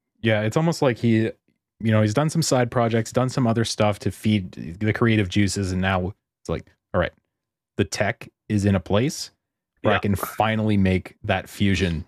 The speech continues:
Speaker 1: that I've been trying to make for forty years <laughs> in my,
Speaker 2: Yeah.
Speaker 1: in my
Speaker 2: Yeah,
Speaker 1: career.
Speaker 2: exactly.
Speaker 1: Uh,
Speaker 2: Yeah.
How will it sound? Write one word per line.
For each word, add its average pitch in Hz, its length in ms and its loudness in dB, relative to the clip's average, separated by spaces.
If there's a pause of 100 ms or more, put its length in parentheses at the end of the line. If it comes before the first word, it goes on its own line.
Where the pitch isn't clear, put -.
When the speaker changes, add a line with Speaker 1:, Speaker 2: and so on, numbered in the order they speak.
Speaker 1:
that 95 100 0
I've 90 120 -2
been 87 160 -2
trying 98 380 0
to 98 60 2
make 90 260 0
for - 180 -4 (220)
forty 113 260 0
years 95 460 0 (200)
<laughs> - 200 -8
in 147 80 4
my, - 80 0
Speaker 2:
Yeah. - 160 -2 (280)
Speaker 1:
in 147 60 4
my 113 140 2
Speaker 2:
Yeah, 110 120 0
Speaker 1:
career. 95 300 2
Speaker 2:
exactly. 101 500 -4 (260)
Speaker 1:
Uh, 90 120 0
Speaker 2:
Yeah. - 180 -2